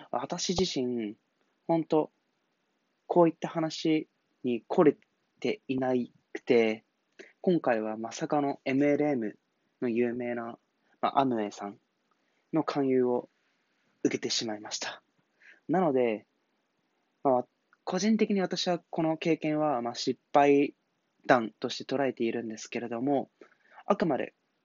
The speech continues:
今回このラジオトークでは、まあ、失敗談として見た立場でお話ししていきたいと思います。で、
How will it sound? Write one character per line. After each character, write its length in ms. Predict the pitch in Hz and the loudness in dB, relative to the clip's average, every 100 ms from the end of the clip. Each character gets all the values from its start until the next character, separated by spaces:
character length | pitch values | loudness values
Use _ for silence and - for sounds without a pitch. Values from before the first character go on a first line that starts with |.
| _ | _
今 180 | - 160 | -6 0
回 160 | 123 113 | 0 0
こ 100 | 120 | -2
の 100 | 120 | -4
ラ 80 | 120 | -4
ジ 100 | 135 | -4
オ 60 | |
ト 120 | 156 | 0
ー 40 | 147 | 0
ク 80 | 151 | 2
で 60 | |
は、 100 | 165 | 0
ま 120 | 143 127 | -2 -6
あ、 20 | |
失 200 | - - | -10 -4
敗 220 | - 180 170 | 0 2 2
談 180 | 170 | -2
と 180 | 170 175 | -4 -8
し 120 | 165 | -8
て 340 | - 208 143 - _ _ _ _ _ _ | -2 0 0 -4 _ _ _ _ _ _
見 100 | 147 | 0
た 180 | 120 - _ - | 0 0 _ -10
立 200 | - 113 | -4 -4
場 120 | 107 | -4
で 120 | 110 | -4
お 60 | 127 | -6
話 380 | 131 120 - 127 | -4 -6 -4 -6
し 40 | |
し 20 | - | -4
て 100 | 120 | -6
い 60 | |
き 60 | - | 0
た 100 | 131 | 0
い 80 | 117 | 0
と 80 | 110 | -2
思 200 | 107 107 | -2 -4
い 40 | |
ま 160 | 113 117 | -4 -6
す。 400 | - - - - _ _ _ _ _ _ _ _ _ _ _ _ _ _ _ _ _ _ _ _ _ _ | -8 -8 -12 -18 _ _ _ _ _ _ _ _ _ _ _ _ _ _ _ _ _ _ _ _ _ _
で、 340 | 165 151 151 | 4 4 2